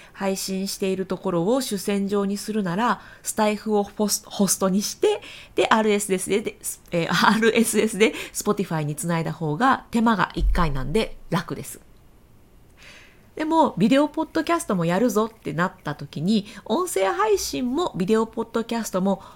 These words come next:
両方続けるのであれば、新たにSpotifyに新しいチャンネルを立ち上げれば、まあいいかなという感じです。まあ、その分、自分がアウトプットする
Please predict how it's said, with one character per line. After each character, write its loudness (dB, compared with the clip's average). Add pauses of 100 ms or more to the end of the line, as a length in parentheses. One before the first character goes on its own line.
両 4
方 2 (320)
続 0
け -2
る 2
の 0
で 0
あ 2 (200)
れ 0
ば、 0 (680)
新 6
た 0
に -6
Spotify -2
に 0
新 -2
し -4
い -4
チ -8
ャ -4
ン -4
ネ -2
ル -2
を -2
立 -6
ち -4
上 -2
げ -2
れ 2
ば、 2 (220)
ま 0
あ -6
い -4
い -2
か -4
な -2
と -2
い -4
う -12
感 -10
じ -14
で -10
す。 -14 (520)
ま -4
あ、 -2
そ -6
の -2
分、 -2 (200)
自 -2
分 -2
が 4 (180)
ア 4
ウ 2
ト -2
プ -8
ッ -12
ト -2
す -6
る 0